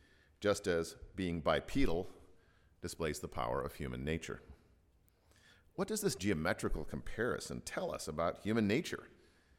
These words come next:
The nature of an existing human being, an embodied soul or ensouled body. In explaining the image of the divided line in the Republic,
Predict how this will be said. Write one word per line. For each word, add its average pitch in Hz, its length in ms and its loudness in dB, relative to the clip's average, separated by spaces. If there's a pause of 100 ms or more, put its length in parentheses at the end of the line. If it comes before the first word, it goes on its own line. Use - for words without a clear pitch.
(380)
The 95 80 0
nature 107 580 2 (800)
of 98 80 0
an 107 80 6
existing 120 600 2
human 123 280 4
being, 107 420 -2 (920)
an 107 80 2
embodied 107 540 8
soul 78 420 2
or 78 100 0
ensouled 78 440 -2
body. 67 320 -2 (1500)
In 110 100 0
explaining 165 500 2
the 147 120 2
image 117 300 4
of 95 100 4
the 90 80 2
divided 82 480 6
line 76 640 2
in 80 120 -2
the 73 60 0
Republic, 73 600 -2